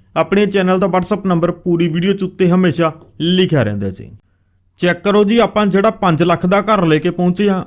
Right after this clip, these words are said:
ਉਹਨੂੰ ਆਪਾਂ ਹੁਣ ਤੁਹਾਨੂੰ ਦਿਖਾਉਂਦੇ ਆ ਜੀ। ਪੰਜ ਲੱਖ ਰੁਪਈਆ ਸਿਰਫ ਡਿਮਾਂਡ ਹੈ, ਘਾਟਾ ਵਾਧਾ ਕਰਕੇ ਮਾਲਕ ਸੇਲ ਕਰ ਦੇਣਗੇ।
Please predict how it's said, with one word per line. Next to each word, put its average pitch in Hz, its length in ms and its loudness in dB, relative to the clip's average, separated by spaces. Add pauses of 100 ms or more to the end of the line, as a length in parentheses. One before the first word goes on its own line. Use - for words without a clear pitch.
(140)
ਉਹਨੂੰ 180 260 4
ਆਪਾਂ 165 240 0
ਹੁਣ 156 180 2
ਤੁਹਾਨੂੰ 160 360 0
ਦਿਖਾਉਂਦੇ 156 420 2
ਆ 165 40 2
ਜੀ। 180 160 0
ਪੰਜ 170 340 0
ਲੱਖ 170 220 0
ਰੁਪਈਆ 156 280 -2
ਸਿਰਫ 165 360 -2
ਡਿਮਾਂਡ 139 420 0
ਹੈ, 202 180 0
ਘਾਟਾ 156 280 0
ਵਾਧਾ 151 300 0
ਕਰਕੇ 151 340 0
ਮਾਲਕ 131 360 -2
ਸੇਲ 131 280 -2
ਕਰ 120 200 0
ਦੇਣਗੇ। 170 420 0